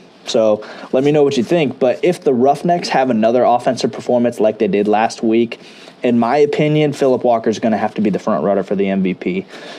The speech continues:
Um, I think most people after week one would have him and Cardale Jones in that conversation together. But I think if he puts up another performance like that, he's gonna have to be number one.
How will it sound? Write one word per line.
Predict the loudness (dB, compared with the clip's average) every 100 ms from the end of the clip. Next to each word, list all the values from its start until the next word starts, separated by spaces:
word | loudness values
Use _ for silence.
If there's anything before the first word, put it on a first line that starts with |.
| -6
Um, | 0 2 2 0 -2
I | -2
think | -2 0 -2 -6 -8
most | -2 0 0 0
people | 0 0
after | 2 2
week | 2 2
one | 0 2 2
would | 2
have | 0 0
him | 0 0
and | 0
Cardale | 0 0 2 0
Jones | 0 0 2 0
in | 0
that | -2
conversation | -2 -2 0 0 -2 -2
together. | 0 2 2 2 0 -4 -20 -20 -20 -20 -20 -20 -20 -6
But | -2
I | -2
think | -2 -2
if | -2
he | -2
puts | -2 -2 -2 -2
up | -2
another | 0 0
performance | 0 -4 -4 -2 0 0 0
like | -2 0
that, | 0 0
he's | -2 -4
gonna | -2 -2
have | -2 -4
to | -4
be | -2
number | -2 0 0
one. | 0 0 -2